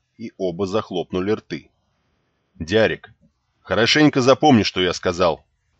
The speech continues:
промолвил Ранд. "Я пришел сюда спасти эту землю, а не разорять ее еще пуще. То, что я говорю, касается каждого клана. Мои слова предназначены и для Миагома,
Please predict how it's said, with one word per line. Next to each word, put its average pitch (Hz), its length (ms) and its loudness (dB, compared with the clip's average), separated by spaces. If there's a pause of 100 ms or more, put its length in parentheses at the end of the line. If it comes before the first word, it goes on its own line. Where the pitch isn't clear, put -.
(140)
промолвил 85 640 -4
Ранд. 78 400 -6 (880)
"Я 110 160 0
пришел 135 400 0
сюда 131 320 2
спасти 139 540 0
эту 104 280 -2
землю, 92 460 0 (400)
а 85 100 -6
не 98 140 2
разорять 101 500 2
ее 101 240 -2
еще 104 300 -2
пуще. - 560 -12 (720)
То, 110 140 2
что - 160 -6
я 107 160 2
говорю, 107 500 0 (180)
касается 117 520 2
каждого 113 480 2
клана. 87 500 2 (640)
Мои 92 240 -2
слова 98 380 2
предназначены 98 880 -2
и 104 160 -8
для 98 160 -4
Миагома, 117 680 4